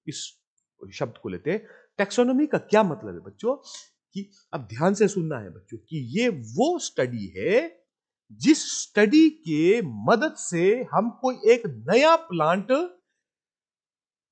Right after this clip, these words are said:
इंट्रोड्यूस करते हैं मैनकाइंड के लिए, ठीक है? अक्सर आप लोग किताबों में, आ, पढ़ते हो,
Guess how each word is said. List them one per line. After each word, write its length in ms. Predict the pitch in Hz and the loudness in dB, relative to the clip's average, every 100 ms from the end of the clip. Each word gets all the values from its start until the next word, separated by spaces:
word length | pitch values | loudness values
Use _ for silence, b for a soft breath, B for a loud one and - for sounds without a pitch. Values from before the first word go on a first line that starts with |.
| _ _ _ _ _ _ _ _ 233 | _ _ _ _ _ _ _ _ -2
इंट्रोड्यूस 540 | 269 277 254 254 226 | -2 0 2 2 2
करते 320 | - 180 - | 2 2 0
हैं 400 | 151 147 98 101 _ _ | 0 -2 -2 -12 _ _
मैनकाइंड 640 | 107 180 220 220 175 156 135 | 0 4 4 4 2 2 0
के 140 | 120 | -8
लिए, 300 | 92 80 80 _ _ _ _ - | -10 -10 -18 _ _ _ _ -12
ठीक 140 | 254 | -6
है? 100 | 277 b b | -8 b b
अक्सर 260 | 175 - 208 | -6 -2 0
आप 200 | 170 175 | 2 4
लोग 440 | 196 196 151 _ | 2 2 -6 _
किताबों 380 | 202 208 214 240 | 0 4 6 6
में, 260 | 226 208 220 b b b - | 4 0 -2 b b b -8
आ, 100 | 135 | -4
पढ़ते 360 | - 165 - | 2 2 4
हो, 460 | 156 160 156 151 | 2 4 0 -6